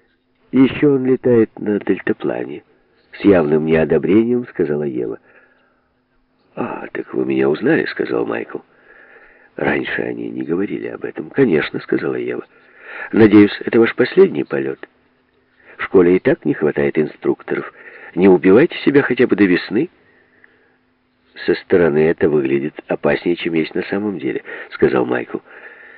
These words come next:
«Я слышала о некоторых случаях», — сказала она. «Я видела фотографию одного чемпиона,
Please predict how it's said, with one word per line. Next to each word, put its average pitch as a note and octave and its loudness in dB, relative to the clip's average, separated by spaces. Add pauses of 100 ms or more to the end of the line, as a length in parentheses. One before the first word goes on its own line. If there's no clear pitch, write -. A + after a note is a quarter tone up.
(380)
«Я G3 -4
слышала G#2 0
о F2 2
некоторых E2+ -2
случаях», — E3+ -2
сказала D2 0
она. D2+ 0
«Я D#2+ 4
видела F2 4
фотографию E2 0 (420)
одного F2+ 4
чемпиона, E2+ 4